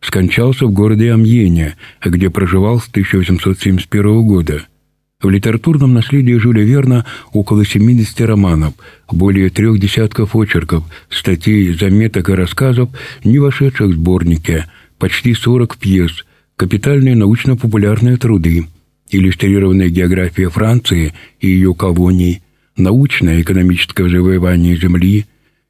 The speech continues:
история великих путешествий и великих путешественников в трёх томах, открытие Земли, великие путешественники восемнадцатого века и путешественники девятнадцатого века.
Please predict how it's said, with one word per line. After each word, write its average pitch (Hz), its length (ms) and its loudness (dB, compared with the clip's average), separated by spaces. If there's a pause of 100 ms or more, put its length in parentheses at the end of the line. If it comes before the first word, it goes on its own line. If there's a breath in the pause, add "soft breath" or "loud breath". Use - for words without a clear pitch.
история 135 420 2
великих 117 440 2
путешествий 107 840 -2 (240 soft breath)
и - 120 -2
великих 92 440 0
путешественников 92 1040 -2 (340)
в - 60 -14
трёх 98 320 0
томах, 90 480 0 (260)
открытие 92 600 0
Земли, 82 540 -2 (380)
великие 104 480 0
путешественники 104 720 0
восемнадцатого 95 800 0
века 87 500 -2 (380 loud breath)
и 101 80 -2
путешественники 107 840 0
девятнадцатого 92 840 0
века. 85 580 -2